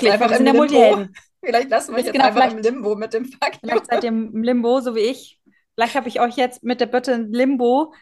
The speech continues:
Speaker 1: gepackt, damit ich hier im Limbo nicht so alleine bin. Dementsprechend hängen jetzt, hängen jetzt alle Multihelden im Limbo.
Speaker 2: Ja.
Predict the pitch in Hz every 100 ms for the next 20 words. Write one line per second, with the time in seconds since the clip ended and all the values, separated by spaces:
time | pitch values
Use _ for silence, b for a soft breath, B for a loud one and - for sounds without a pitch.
0 | b - - 269 262 247 240 247 - 233
1 | 226 240 254 247 240 240 214 220 254 262
2 | 196 202 302 415 _ _ _ _ _ _
3 | 233 240 - - 233 226 - 233 240 -
4 | 220 233 247 - 214 185 180 180 180 180
5 | 180 180 175 165 165 175 - _ _ _
6 | _ _ - 185 175 180